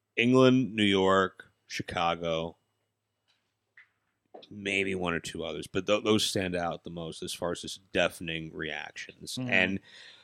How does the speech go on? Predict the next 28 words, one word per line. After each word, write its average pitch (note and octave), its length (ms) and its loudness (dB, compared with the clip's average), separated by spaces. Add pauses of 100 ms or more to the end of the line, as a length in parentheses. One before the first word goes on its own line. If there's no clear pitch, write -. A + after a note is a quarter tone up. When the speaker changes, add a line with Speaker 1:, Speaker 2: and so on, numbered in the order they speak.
(460)
Speaker 1:
um, F#2 680 6
I G#2+ 100 8
don't A2 80 8
know A2+ 80 10
if G#2+ 100 6
it's - 120 -6
because G#2 460 0
they've G#2 180 6
been G2+ 180 4
so G2 240 0
starved F#2+ 580 4
from A#2 180 -2
it G#2 80 -4
for - 140 -8
so G2 220 -2
long, G2 600 2
or F#2 180 0
just - 240 -6
be-, A2 120 -4
culturally, A#2+ 1000 2
or, G#2 200 0
or F#2+ 300 -2
whatever G2 280 4
the G#2 120 -6
deal F#2+ 380 0
is, E2 160 -10
but, F2 360 -4 (540)
um, E2+ 800 2